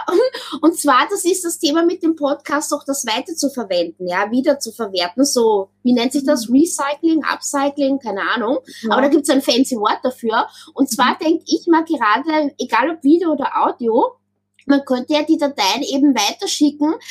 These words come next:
Speaker 1: dass da, wie soll ich sagen, daraus Text generiert wird. Ja, weil man kann ja das, was da ist, ja quasi so wie übersetzen lassen, aber nur eben in der eigenen Sprache zum Beispiel. Und hat man ja den
Speaker 2: Mhm.
Speaker 1: Text, von dem was gesprochen worden ist. Und ich
Speaker 2: Mhm.
Speaker 1: denk mal,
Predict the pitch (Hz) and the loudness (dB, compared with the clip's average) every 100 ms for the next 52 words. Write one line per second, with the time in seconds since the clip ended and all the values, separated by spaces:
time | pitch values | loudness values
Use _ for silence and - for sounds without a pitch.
0 | - - 240 285 - 277 269 277 302 285 | -14 0 0 0 0 2 2 0 -2 -2
1 | 285 233 277 294 254 262 - - 254 - | 0 -2 0 0 0 -2 -4 -6 -6 -6
2 | - 233 196 185 165 143 135 - 165 185 | -6 -6 -6 -4 -4 -4 -14 -8 -4 -2
3 | 233 233 247 214 240 240 226 320 233 254 | -2 -6 -2 -2 -2 -4 -2 -2 -4 -4
4 | 220 196 240 - 285 220 202 - 233 240 | -2 -2 0 0 0 0 -2 0 0 0
5 | 233 - 233 202 196 190 - 190 - 294 | -2 -4 -6 -8 -4 -4 -4 -10 -4 -2
6 | 262 285 311 240 226 202 180 185 170 - | -2 -4 -4 -4 -2 0 0 -2 -4 -4
7 | - 165 - 392 349 330 262 254 330 - | -6 -4 -4 -4 -4 -4 -2 -4 -4 -6
8 | 285 185 190 - 277 508 - - - - | -6 -4 -6 -4 -2 -2 -4 -20 -20 -4
9 | 240 240 240 294 294 262 202 254 - - | 0 2 2 2 2 0 -2 -6 -6 -4
10 | 311 254 285 - 311 - 190 196 190 170 | -2 0 0 -2 -8 -2 -4 -4 -8 -6
11 | 151 151 139 - - - - 240 277 226 | -6 -10 -12 -14 -16 -20 -8 0 0 2
12 | 254 247 330 | -2 2 0